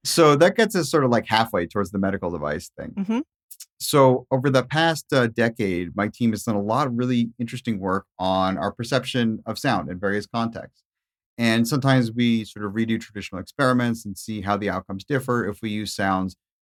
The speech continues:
Speaker 1: that are more like a marimba with what I call a percussive shape that decay versus the flat sounds. Uh, we've also done a survey of over a thousand auditory experiments to try and get a sense of what kinds of sounds are being used in auditory research.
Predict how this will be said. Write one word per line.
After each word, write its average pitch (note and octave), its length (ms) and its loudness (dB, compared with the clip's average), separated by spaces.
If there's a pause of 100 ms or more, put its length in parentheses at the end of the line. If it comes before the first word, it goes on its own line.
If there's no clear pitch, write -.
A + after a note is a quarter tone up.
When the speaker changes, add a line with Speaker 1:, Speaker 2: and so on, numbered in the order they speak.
Speaker 1:
that - 100 2
are G#2+ 80 4
more A2+ 140 4
like G#2+ 180 4
a G2+ 40 -6
marimba F2 500 -2
with F#2 220 -8
what F#2+ 120 -2
I F2+ 60 -2
call F#2 200 -4
a E2+ 40 -6
percussive F#2 460 -4
shape D2+ 340 -8
that C#2+ 160 -12
decay B2 500 2 (240)
versus G2+ 460 -2 (260)
the F#2+ 60 -14
flat F#2 320 -4
sounds. - 340 -20 (920)
Uh, A2 180 4
we've A#2+ 140 4
also C#3 220 2
done A2+ 160 -2
a G#2 60 -6
survey A#2 440 -2
of E2+ 80 -8
over G2+ 200 -4
a G2 40 -2
thousand G#2 460 -2
auditory F#2+ 420 -6
experiments - 680 -12 (260)
to A#2 80 -4
try A#2 220 0
and A#2 100 2
get A2+ 100 2
a G#2 60 -4
sense G#2+ 280 -8
of G#2 80 -10
what A2+ 180 -6
kinds A#2 180 -4
of G#2 80 -10
sounds F2+ 260 -6
are F#2+ 60 -6
being F2+ 200 -8
used F2+ 400 -8
in G#2 120 -6
auditory B2 360 -6
research. - 540 -14